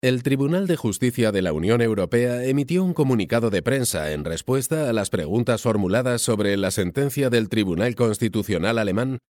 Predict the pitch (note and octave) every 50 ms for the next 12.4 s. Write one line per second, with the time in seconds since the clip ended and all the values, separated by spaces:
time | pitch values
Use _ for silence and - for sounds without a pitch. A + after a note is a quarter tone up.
0 | _ - D#3+ D3 C3+ D3+ D3+ C#3 - - D3+ D3+ E3 F3+ E3 E3 D#3 D3+ C#3+ B2+
1 | A#2+ G#2+ A2 F#2+ F2+ E2 D#2+ A2+ B2 A#2+ A2 A2+ F#2+ D#2+ - G#2 B2 C3+ C#3 C3
2 | B2 A#2 - - A#2+ A2 - F#2+ - - C#3+ D#3 D#3 D#3 C#3+ C3+ A#2+ A#2+ G2 F2
3 | G2 C3 C#3+ - C3+ B2+ - B2 G2+ E2+ - - A2 A#2 G#2 F#2+ F#2 E2 D2+ C#2
4 | - B1+ A#1 A1+ A1+ - - _ _ _ _ _ _ _ _ _ _ _ _ _
5 | _ C#3+ C#3+ D3 C#3+ C#3+ C#3+ - E3+ C#3+ G2+ E2 C#2+ C#2+ C#2+ D2 _ _ - C#3+
6 | C#3+ C#3+ C3 D3+ D3 C#3 C#3+ D3 E3 F3+ F#3 F3 E3+ - - G#2+ F2+ - C3 B2+
7 | - C3 A#2 A2 G2+ G2+ G2 F2+ D#2+ - B2 C3+ C3+ C3 B2 - D3+ D3 C#3 -
8 | D#3+ D3+ F3 F3+ F3+ E3+ - C3 G2+ - A2+ B2 B2+ B2 A2+ A2+ G2 A#2 G#2 F2+
9 | D2+ C#2+ G#2 A#2 A#2 A#2+ - - - - G#2 E2+ D#2+ - D3 D#3+ E3 D#3 D3 -
10 | D3+ C#3+ C#3 C#3+ C3+ C#3 C#3 C#3 C3 - D3+ B2+ - F3+ F3 E3 - - B2 G2+
11 | F2+ F2 E2+ - F#2+ E2 - - B2 C3+ B2+ B2 A#2+ A2 G2 G#2+ F#2+ E2+ E2 A#2+
12 | C3 - A2+ G2 A2 B2 B2